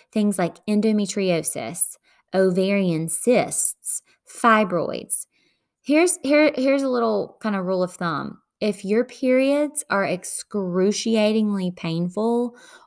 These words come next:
or you're having pelvic pain on one side for longer than two weeks,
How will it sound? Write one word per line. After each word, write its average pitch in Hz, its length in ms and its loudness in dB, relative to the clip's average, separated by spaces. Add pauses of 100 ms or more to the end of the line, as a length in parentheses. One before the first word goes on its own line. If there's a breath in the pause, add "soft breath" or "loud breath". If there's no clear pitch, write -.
or 196 160 4
you're 185 220 2
having 190 400 -2
pelvic 185 480 -4
pain 185 360 -4
on 170 180 -2
one 185 220 0
side 185 640 2
for 165 260 -2 (280 loud breath)
longer 202 300 2
than 180 160 0
two 202 220 0
weeks, 190 680 0